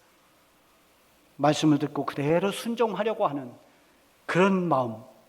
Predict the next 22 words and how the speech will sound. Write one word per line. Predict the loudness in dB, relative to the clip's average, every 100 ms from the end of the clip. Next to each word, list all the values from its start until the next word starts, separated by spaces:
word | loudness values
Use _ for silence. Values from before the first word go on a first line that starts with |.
| _
그것이 | -14 -12
바로 | -12 -12 -12 -12
착하고 | -14 -12 -14 -16 -16 -18 -20 _ _
좋은 | -4 -2 0
마음입니다. | 0 -2 -4 -10 -16 -20 _ _ _ _ _ _ _ _ _ _ _ _ _ _ _ _ _
그리고 | -4 -2 -2 -4 -8 -14 -20 _
무엇보다도 | -6 -6 -6 -8 -8
인내로서 | -6 -2 2 4 2 2 0 0
열매를 | 2 0 0
맺어야 | 0 -2 -2 -4
됩니다. | -4 -12 -14 -20 _ _ _ _ _ _ _ _ _ _ 2
인내 | 6 6 8
없이 | 8 8 4 4
열매를 | 4 4 0 -2
기대할 | -2 0 2
수가 | 0 -2
없습니다. | -4 -4 -6 -4 -6 -8
지금 | -8 -6 -6 -8 -14 -6 2
열매 | 4 4
맺는 | 4 4 2 4
모든 | 8 12 12 10 8 6
열매는 | 4 4 0 -2